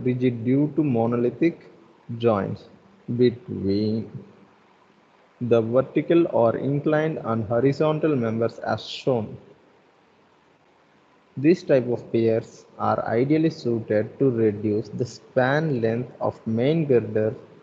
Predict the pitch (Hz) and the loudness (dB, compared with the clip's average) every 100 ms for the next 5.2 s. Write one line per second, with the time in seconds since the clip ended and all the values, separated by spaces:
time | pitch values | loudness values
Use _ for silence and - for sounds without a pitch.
0 | _ - 110 - 107 131 156 165 - 127 | _ -4 -2 -2 2 2 4 0 2 2
1 | 113 110 113 - - - - - _ _ | 4 4 0 0 -16 -20 -20 -20 _ _
2 | - 113 110 - - 120 135 151 127 110 | -10 -6 -6 -6 -2 -2 2 2 2 -2
3 | 107 127 - - _ _ - 127 131 131 | -2 -8 -14 -20 _ _ -4 -4 0 -4
4 | 131 123 120 120 - 123 - 185 180 180 | -2 0 2 0 -2 -8 0 2 2 2
5 | 175 170 | -2 -4